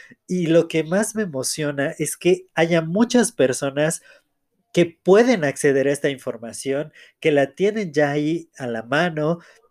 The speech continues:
y que se pueden beneficiar y que pueden empezar a aplicarla en sus vidas.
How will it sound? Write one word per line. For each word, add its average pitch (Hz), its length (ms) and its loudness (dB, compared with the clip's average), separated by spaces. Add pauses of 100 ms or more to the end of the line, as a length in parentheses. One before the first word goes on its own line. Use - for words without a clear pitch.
y 175 140 -6
que 180 100 0
se 170 140 2
pueden 208 300 2
beneficiar 165 500 0
y - 60 -8
que 151 100 -6
pueden 196 240 0
empezar 165 760 -2
a 175 260 -4
aplicarla 185 680 0
en 165 120 -4
sus 117 180 -6
vidas. 123 460 -4